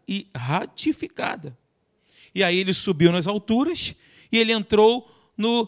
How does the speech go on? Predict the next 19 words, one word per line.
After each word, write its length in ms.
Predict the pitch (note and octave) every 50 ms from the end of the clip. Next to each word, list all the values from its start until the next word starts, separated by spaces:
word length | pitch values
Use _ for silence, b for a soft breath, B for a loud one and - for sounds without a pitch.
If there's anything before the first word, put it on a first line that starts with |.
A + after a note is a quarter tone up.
| - _ _ _
Santo 560 | - - - - - C#4 D4+ D#4+ D4 - C#4
dos 200 | B3+ G#3+ C4 G#3+
Santos 500 | - - - A#3+ A#3+ B3+ A#3+ - B3 G3+
celestial, 1160 | - - - A#3+ B3+ B3+ A#3 A#3+ A#3+ A3 - - - - B3 A3+ G#3+ A3 B3 A3+ D#3+ C3 - _ _ _ _ _ _ _ _ _ _ _ _ _ _ -
com 220 | A3 A#3 B3 A#3+
o 80 | A#3+ G#3
seu 220 | - - A#3 A3
próprio 460 | F3+ _ - G#3+ A#3 A#3+ - B3 A#3+
sangue. 280 | - - A3+ A#3 G#3+ G#3+
Deixa 160 | A3 G#3 B3+
eu 40 | A3+
te 80 | -
lembrar, 560 | A#3+ A#3+ A#3+ A3+ A3 A3 A3 F#3 C3+ - _ b b b b b b b
Jesus 540 | D3 F3+ A3 G#3+ F3+ F3+ A#3 A#3+ G#3 E3+
em 100 | A3+ A3+
carne 440 | - _ - A3+ A#3 A#3 A#3 A#3 A#3+
e 40 | A3
osso, 400 | G#3 G#3+ A3+ A#3 - - - B3
ele, 180 | D#4+ C#4 A3+